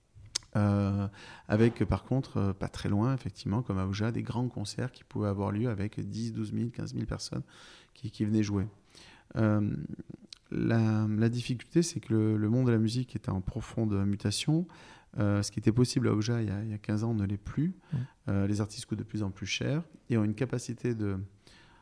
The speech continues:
Speaker 1: euh, de remplissage beaucoup moins forte. Pourquoi ? Parce qu'ils ont multiplié les dates. Auparavant, quand on faisait venir, euh, un Johnny Hallyday, il faisait, euh, quinze festivals l'été, point.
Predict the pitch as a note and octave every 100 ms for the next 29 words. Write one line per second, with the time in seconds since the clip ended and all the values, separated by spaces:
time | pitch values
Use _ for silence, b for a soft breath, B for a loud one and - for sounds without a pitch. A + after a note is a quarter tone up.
0 | b - G#2+ F#2+ G2 G#2+ A#2+ A#2+ A2 C3+
1 | C3+ A#2 B2 B2+ A#2+ - - G#2+ - -
2 | - - D#3 D3 - A2+ A2+ B2 B2 B2
3 | B2 A#2+ A2+ G#2 - - b b b b
4 | - G#2 A2 C#3+ B2 G#2+ G#2 G#2+ G2+ G#2
5 | A2 G2+ G2 G#2 A2 A2+ A#2 - - G2
6 | G#2 G#2 G#2 G2+ G#2+ C#3 D#3+ A2+ G#2+ G#2
7 | G#2 - C3 A#2 G2+ G2+ - G#2+ G#2+ G2+
8 | - A#2+ D#3 b b _ - G#2+